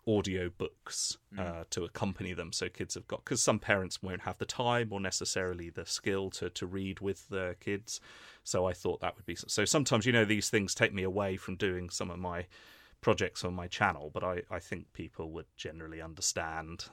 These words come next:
Speaker 1: those kinds
Speaker 2: Yeah.
Speaker 1: of things.
Speaker 2: Well,
Speaker 1: So
Speaker 2: again,
Speaker 1: I
Speaker 2: I
Speaker 1: have
Speaker 2: think
Speaker 1: always ambitions.
Speaker 2: Yeah. Oh, that's fantastic. I mean, I think, again, ne-, as we said near the start, I think showing from how, um, your videos have had, you know, the response they've had despite the long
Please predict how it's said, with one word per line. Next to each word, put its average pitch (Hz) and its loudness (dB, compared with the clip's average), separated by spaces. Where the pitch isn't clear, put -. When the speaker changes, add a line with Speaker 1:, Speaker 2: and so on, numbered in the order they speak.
Speaker 1:
those 90 -2
kinds 139 2
Speaker 2:
Yeah. 92 -8
Speaker 1:
of - -14
things. 87 -6
Speaker 2:
Well, 170 4
Speaker 1:
So 180 8
Speaker 2:
again, 185 8
Speaker 1:
I 127 8
Speaker 2:
I 131 10
Speaker 1:
have 165 12
Speaker 2:
think - 10
Speaker 1:
always 139 12
ambitions. 101 8
Speaker 2:
Yeah. 139 8
Oh, 226 4
that's 151 6
fantastic. 185 4
I - 4
mean, 156 6
I 156 6
think, 180 2
again, 147 6
ne-, 131 2
as 117 0
we 117 2
said 127 6
near 117 2
the 104 -4
start, 120 6
I - 0
think 110 -8
showing 110 4
from 101 -6
how, 98 2
um, 101 6
your 110 6
videos 101 4
have 98 -6
had, 104 6
you 101 0
know, 98 -2
the 98 -2
response 101 4
they've 101 0
had 90 4
despite 104 4
the 110 4
long 95 2